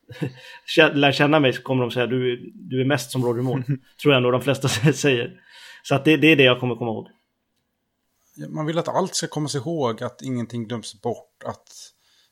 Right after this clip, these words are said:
Speaker 3: just att han växlade från att vara den här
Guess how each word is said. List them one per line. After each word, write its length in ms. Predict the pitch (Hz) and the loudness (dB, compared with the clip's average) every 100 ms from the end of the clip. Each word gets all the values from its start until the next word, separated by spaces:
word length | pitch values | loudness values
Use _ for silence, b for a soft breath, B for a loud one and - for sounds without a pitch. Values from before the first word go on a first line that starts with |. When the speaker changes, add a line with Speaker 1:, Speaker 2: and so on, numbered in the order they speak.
| _ | _
Speaker 3:
just 280 | 127 120 - | -10 -8 -8
att 120 | 113 | -6
han 360 | 120 120 113 110 - _ _ _ b b b b b b b b b - | -4 -4 -4 -8 -14 _ _ _ b b b b b b b b b -8
växlade 640 | 120 127 - 135 123 123 | -6 -6 -6 -2 -2 -2
från 180 | 123 120 | -4 0
att 80 | |
vara 140 | 117 127 | 2 2
den 140 | 110 | 2
här 260 | 113 110 | -2 -2